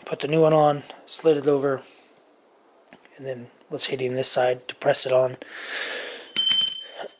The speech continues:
<clears throat> So, anyway, um, yeah, got it done. Noise is gone.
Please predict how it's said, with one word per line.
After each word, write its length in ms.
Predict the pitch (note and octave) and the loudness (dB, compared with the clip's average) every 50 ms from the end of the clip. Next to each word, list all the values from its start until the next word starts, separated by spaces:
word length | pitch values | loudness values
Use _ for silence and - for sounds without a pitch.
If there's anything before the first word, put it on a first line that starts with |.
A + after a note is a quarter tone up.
| _ _ _ | _ _ _
<clears throat> 320 | - - A3 G3 - - - - - - - - - - - - - - - - | -2 0 0 0 -2 -2 -6 -8 -10 -10 -12 -12 -14 -16 -16 -16 -16 -18 -18 -18
So, 300 | - - - B2+ A#2+ C3+ C#3+ - - _ _ _ - - - - - - - - - - - - - - - - | -16 -12 -10 -8 -8 -10 -10 -14 -20 _ _ _ -20 -20 -20 -20 -20 -20 -20 -20 -20 -20 -20 -20 -20 -20 -10 -6
anyway, 460 | - A#3 A3+ G3 E3 D#3+ D3+ D3+ D3+ - - - - - | -2 -2 0 0 0 0 0 0 -2 -6 -12 -16 -8 -2
um, 600 | D#3+ D#3+ D#3+ D#3 D#3 D#3 D3+ D3+ D#3 D3+ C#3+ - - _ | 0 2 2 4 4 2 2 0 -2 -6 -12 -14 -12 _
yeah, 240 | - E3 D#3 C#3 C3+ | 0 0 2 0 2
got 200 | - G3 F#3+ F#3 | 6 6 6 6
it 140 | F3 E3 C#3 | 6 2 2
done. 360 | F3 E3 D#3+ D#3+ D#3+ D#3+ D#3 - - - - - - - - - | 2 2 2 2 -2 -4 -8 -12 -18 -20 -20 -20 -20 -20 -8 -2
Noise 280 | E3+ F3+ F#3+ F#3 F3+ E3 | 2 4 4 4 2 0
is 80 | D3+ | -6
gone. 480 | C#3 C#3 D#3+ D3+ D3+ D#3 D#3+ E3 E3 | -4 -2 0 2 2 2 0 -2 -4